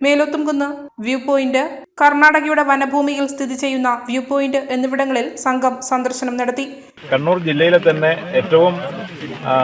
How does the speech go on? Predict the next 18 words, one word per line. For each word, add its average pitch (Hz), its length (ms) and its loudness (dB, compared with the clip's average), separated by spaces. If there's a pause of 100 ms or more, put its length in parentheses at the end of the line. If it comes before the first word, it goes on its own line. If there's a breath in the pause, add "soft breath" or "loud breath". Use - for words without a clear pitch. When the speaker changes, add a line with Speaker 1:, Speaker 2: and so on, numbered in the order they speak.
(600)
Speaker 2:
ആകർഷകമായ 156 920 4
ടൂറിസം 143 460 -4
സ്പോട്ടുകളിൽ 135 560 0
ഒന്നാണ് 127 360 -2 (300)
കാലാങ്കി. 120 480 0 (300)
അപ്പർ 123 320 -2
കാലാങ്കിയിലെ, 123 600 2 (580)
ആ, 117 160 -2
മനോഹരമായ 127 840 -2
ഈ 120 240 -6
വ്യൂ 117 220 -6 (100)
പോയിന്റ് 107 340 0 (640)
ഇന്ന് 120 220 -6
സന്ദർശിക്കാൻ 123 640 -6 (100)
നമ്മുടെ 120 200 -8
ബഹുമാനായ 120 720 -4 (500)
അസിസ്റ്റന്റ് 120 360 -6
കളക്ടറും 120 440 -4